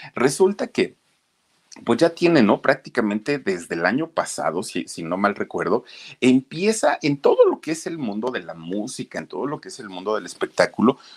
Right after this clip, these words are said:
una situación en donde se empiezan a destapar una de problemas, pero de problemas entre demandas, entre que si no nos llevamos bien, entre si contratos, no sé qué. Bueno, to-,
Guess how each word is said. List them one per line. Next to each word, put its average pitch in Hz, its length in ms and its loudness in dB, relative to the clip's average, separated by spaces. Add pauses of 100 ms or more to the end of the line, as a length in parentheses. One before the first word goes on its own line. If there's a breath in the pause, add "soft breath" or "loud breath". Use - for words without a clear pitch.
(120)
una 214 220 2
situación - 680 -2
en 120 220 0
donde 107 420 0
se - 140 -8
empiezan 123 500 -4
a 151 40 0
destapar - 560 0 (340 loud breath)
una 269 320 2
de - 240 -10
problemas, 107 720 -4
pero 123 240 0
de 110 100 -4
problemas 117 760 -6 (240 soft breath)
entre 175 500 -2
demandas, 90 720 -4
entre 95 240 -10
que 98 100 -10
si 101 140 -8
no 90 140 -2
nos 90 180 -8
llevamos 80 560 -6
bien, 95 400 0 (220 loud breath)
entre 104 340 4
si - 160 -8
contratos, 92 800 0
no - 140 -8
sé - 260 -16
qué. 110 240 0
Bueno, 135 360 0 (840 soft breath)
to-, - 160 -4